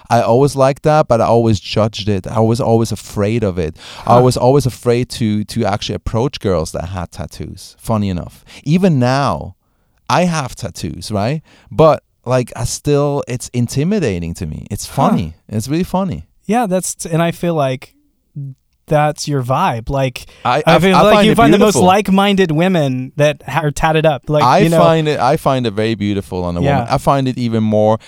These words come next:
Speaker 1: I think it's more attractive on a woman than a man to me, you know? It really is. I mean, you know,
Speaker 2: Yeah.
Speaker 1: depending, of course, what kind of tattoos. I
Speaker 2: Well,
Speaker 1: mean, you
Speaker 2: and
Speaker 1: could
Speaker 2: you,
Speaker 1: have some
Speaker 2: you
Speaker 1: really
Speaker 2: like,
Speaker 1: crappy ones. <laughs>
Speaker 2: you like when so-,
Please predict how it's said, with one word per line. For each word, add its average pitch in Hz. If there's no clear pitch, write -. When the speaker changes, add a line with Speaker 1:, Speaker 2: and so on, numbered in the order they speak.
Speaker 1:
I 120
think 165
it's -
more 117
attractive 110
on 110
a 101
woman 98
than 92
a 87
man 82
to -
me, 98
you 98
know? 98
It 120
really 135
is. 95
I 98
mean, 107
you -
know, -
Speaker 2:
Yeah. 151
Speaker 1:
depending, 131
of 110
course, 101
what 98
kind 107
of 95
tattoos. 92
I 92
Speaker 2:
Well, 214
Speaker 1:
mean, -
you -
Speaker 2:
and 202
Speaker 1:
could 208
Speaker 2:
you, 226
Speaker 1:
have 190
some 160
Speaker 2:
you 220
Speaker 1:
really 247
Speaker 2:
like, 226
Speaker 1:
crappy 117
ones. 98
<laughs> -
Speaker 2:
you 196
like 240
when 202
so-, 180